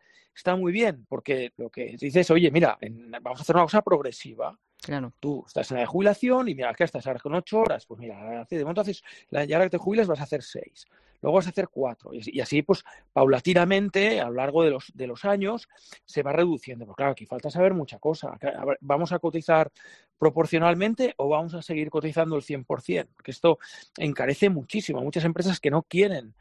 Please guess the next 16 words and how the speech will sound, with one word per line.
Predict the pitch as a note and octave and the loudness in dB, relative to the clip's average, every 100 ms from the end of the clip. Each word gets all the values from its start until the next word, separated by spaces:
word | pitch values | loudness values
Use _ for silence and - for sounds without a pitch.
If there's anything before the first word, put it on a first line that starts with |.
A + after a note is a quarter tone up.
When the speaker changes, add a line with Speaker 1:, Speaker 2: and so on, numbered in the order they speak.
| _ _ | _ _
Speaker 1:
estas | _ C#3+ | _ -6
jubilaciones | - C#3+ C#3 D#3+ D#3+ D#3 | -2 2 4 4 0 2
parciales | E3 D#3 G3 F#3+ A3 - _ _ _ | 0 4 6 6 4 -2 _ _ _
porque | C3 B2 | -14 -10
tienen | D3 D#3 F3 | -6 -4 -4
que | G3 | -4
cotizar | G#3 F3 E3 C#3 | -2 -2 -2 -2
igualmente | C3+ C#3 C#3 C#3 C3+ | 0 0 0 -2 -4
como | B2+ C3+ | -6 -6
si | C3+ | -6
la | |
persona | B2 B2+ C3+ | -6 -6 -6
estuviera | - C3+ B2+ | -2 2 0
a | |
jornada | - B2 A#2 G#2+ | 0 -4 -2 -6
completa. | G#2+ - F3 G3 C3+ | -10 0 2 4 0